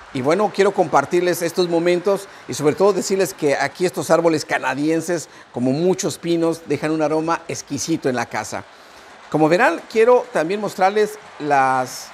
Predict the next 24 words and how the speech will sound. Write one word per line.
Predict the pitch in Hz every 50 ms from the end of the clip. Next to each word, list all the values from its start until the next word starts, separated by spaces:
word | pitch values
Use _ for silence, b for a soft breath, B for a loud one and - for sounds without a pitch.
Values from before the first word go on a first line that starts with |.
| -
decoraciones | 127 135 120 - 139 135 123 - - - 196 196 196 -
que | - 139
tenemos, | - 147 147 185 226 262 254 226
los | 185 165
regalos | 131 139 139 139 165 175 269 170
que | - -
estamos | 170 - 170 170 160 147
listos | 151 160 170 180 151
con | - 156 151
la | 139 135 -
familia | - 131 131 151 175 175 175 170 -
a | 147 143
abrirlos | 127 131 143 170 165 175 160 143
ya, | 160 185 202 196 B B B B B -
que | 147
mañana | 139 143 139 143 185 247 294 294 262 214 156 143 131
llega | 123 151 156 156 160 151
la | 147 139
Navidad. | 139 131 127 139 143 165 180 190 190 185 - B B B B B B B B - - -
También | 147 143 147 156 143
tenemos | 175 165 175 180 170 -
aquí | 165 - - 180
nuestro | 175 170 - - 170 147 135 - - - - - -
pesebre, | - 147 131 120 - - - 202 214 214 190 180 185 196 202 202